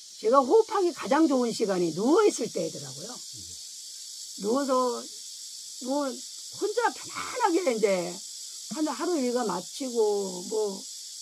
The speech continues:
Speaker 1: 그렇다고 우리가 텔레비 본다든지 그런 건 없으니까 뭐 내가 유튜브에서 검색할 거 좀 거-, 검색하고 또 편집할 거 좀 해놓고 나서 이제 기-, 길게 호흡을 하거든요. 저는 호흡할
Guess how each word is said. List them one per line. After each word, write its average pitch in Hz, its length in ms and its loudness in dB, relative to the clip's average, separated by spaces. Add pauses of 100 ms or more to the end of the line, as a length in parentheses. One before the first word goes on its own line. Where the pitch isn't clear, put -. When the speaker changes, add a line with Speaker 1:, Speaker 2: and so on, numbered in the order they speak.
(680)
Speaker 1:
그렇다고 226 340 2
우리가 214 300 2
텔레비 359 380 4
본다든지 202 520 4
그런 233 340 4
건 220 160 4
없으니까 170 920 -6
뭐 190 180 -6 (800)
내가 202 180 4
유튜브에서 254 460 0
검색할 226 460 2
거 - 120 -2
좀 190 160 -2
거-, 170 140 -4 (140)
검색하고 190 1000 0 (920)
또 294 80 -8 (100)
편집할 294 380 2
거 233 100 0
좀 220 160 -2
해놓고 302 400 -2
나서 190 400 -2
이제 170 260 -4 (640)
기-, 120 400 -12 (160)
길게 349 420 6 (220)
호흡을 196 300 2
하거든요. - 520 -12 (640)
저는 233 260 2
호흡할 311 400 0